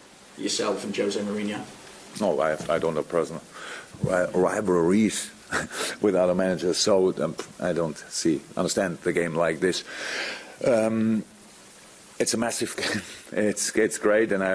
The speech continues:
Speaker 2: I, I actually really would love to ask the Premier League for giving us more, both teams, more time to prepare a game like this, because our fans are waiting for the game for, since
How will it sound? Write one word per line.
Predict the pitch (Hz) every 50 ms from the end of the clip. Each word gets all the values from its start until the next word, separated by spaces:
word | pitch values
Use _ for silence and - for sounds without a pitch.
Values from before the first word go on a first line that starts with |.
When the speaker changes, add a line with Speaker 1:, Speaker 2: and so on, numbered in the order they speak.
| 92
Speaker 2:
I, | 92 - - 98 92 90 - 92 95 95
I | - -
actually | - 104 - - 104 98 92 87 - - - - - - - - - - - - - - -
really | - 101 101 95 95 92 92 92 - - - - - - - - - - - - - - - - - -
would | 87 95 101 95 - - - - - - - - - - - - - - - - - - - - - - - - - - - - - - - - - - - - - -
love | 95 95 101 101 104 107 104 92 - - -
to | 117 98
ask | 87 101 98 - -
the | -
Premier | - - 104 90 92 92
League | 90 92 92 90 78
for | - - - - - - - 95 92 90 90 87 - - - - - - - -
giving | - 107 95 98 101 95
us | 90 92 87 - - 80
more, | 85 95 92 90
both | 87 - 107 107 98 - -
teams, | - 95 92 87 - -
more | 95 98 98 95
time | - - - 98 95 90 82 78 78 76 - - - - - - - - - - -
to | - 95
prepare | - 98 92 - 95 92 95
a | 92
game | 78 92 95 95 87
like | 92 92 90 87 78 76
this, | 76 92 87 82 - - - -
because | - 92 82 - 95 92 87 - - - - - 85
our | - - 98 92
fans | - - 98 101 98
are | 98 101
waiting | 90 90 98 101 101 101
for | - 95 95 90
the | 92
game | 82 95 98 98 98 98 85
for, | - - - - 98 92 85
since | - - 113 107 95 85 - - - -